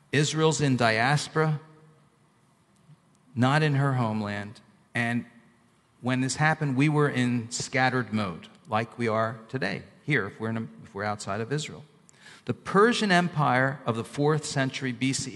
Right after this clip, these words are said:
E extended over a hundred twenty-seven lands. The Jews were in all or most of them. Sixty Persian words occur in the scroll,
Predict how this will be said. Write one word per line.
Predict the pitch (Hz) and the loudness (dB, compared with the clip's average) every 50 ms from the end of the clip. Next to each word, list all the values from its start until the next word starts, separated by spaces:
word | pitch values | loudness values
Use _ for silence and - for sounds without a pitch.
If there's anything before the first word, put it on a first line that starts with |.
| 131 131 | -2 -2
E | |
extended | 127 - - - - 135 139 135 143 135 | -2 -2 -6 -4 -2 -2 0 0 0 0
over | 131 131 120 120 | 0 0 0 -2
a | 110 95 | -4 -2
hundred | 110 143 156 165 156 - | -2 -2 0 0 -2 -4
twenty-seven | - 156 147 147 151 143 - 151 143 135 131 139 139 131 - - - _ - | -4 -4 -4 -2 -2 -4 -4 -2 -4 -2 -2 -4 -6 -6 -10 -16 -20 _ -6
lands. | 110 110 113 110 113 113 113 123 127 - - - - _ _ _ _ _ _ _ _ _ _ _ _ _ _ _ _ _ - | -2 -2 0 0 -2 -4 -4 -6 -8 -10 -12 -14 -18 _ _ _ _ _ _ _ _ _ _ _ _ _ _ _ _ _ -10
The | 110 | -10
Jews | 95 - 123 135 147 151 151 135 - - | -6 -2 0 0 2 2 0 -2 -4 -2
were | 120 120 113 110 - | 0 0 0 0 -2
in | - 123 120 117 117 110 - _ - | -2 -2 -2 -2 -2 -4 -8 _ -2
all | - 143 156 160 165 165 170 160 156 - | 2 2 4 4 4 2 2 0 -2 -2
or | 127 123 | -2 0
most | 123 120 117 117 113 - - | 0 0 0 0 -2 -4 -6
of | 113 101 92 | -8 -10 -10
them. | 98 101 113 127 - _ - - - | -10 -12 -12 -12 -16 _ -20 -20 -18
Sixty | - - - 160 175 - - - 139 | -14 -6 -2 -2 -2 -2 -2 -6 -6
Persian | - - 143 160 175 165 139 147 127 117 | -4 -2 -2 0 0 0 0 -2 -2 -2
words | 107 101 104 107 107 | -4 -4 -6 -8 -10
occur | - - - 117 110 | -12 -6 -2 -2 -2
in | 107 107 104 | -2 -2 -4
the | 101 | -6
scroll, | - - - - 113 107 104 107 107 - - | -8 -10 -4 -2 0 0 0 -2 -4 -8 -14